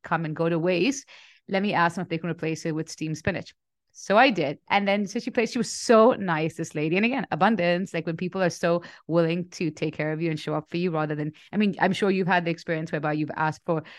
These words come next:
requests and you've been met with a really awful waiter who was just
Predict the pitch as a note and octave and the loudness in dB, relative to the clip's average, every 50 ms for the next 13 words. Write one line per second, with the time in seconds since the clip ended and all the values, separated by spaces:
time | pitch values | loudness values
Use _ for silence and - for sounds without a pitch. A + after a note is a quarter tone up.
0 | - - - E3+ E3 - - F3+ E3 D#3+ E3 - F3 E3+ D#3 C3+ C#3 E3 E3 E3 | -16 -6 -4 -4 -4 0 2 2 2 2 0 -2 -4 -4 -4 -2 -2 -2 0 0
1 | D#3+ D#3 - - D#3 D#3 D3+ D3+ D3+ D3+ D3+ D#3 D#3+ D#3 - - D#3 D#3 D3+ - | 0 -2 -2 -2 -4 -4 -2 -2 -2 -2 -2 -2 -4 -6 -4 -2 -4 -2 -2 -2
2 | D#3+ E3 D#3 D3 D#3 D#3 D3 D3+ C#3+ D3+ D3 D#3+ D3+ D#3 C#3+ D#3+ D#3 - - - | -2 0 0 0 0 0 0 -2 -2 -2 -2 -2 -2 -2 -2 -4 -6 -8 -12 -20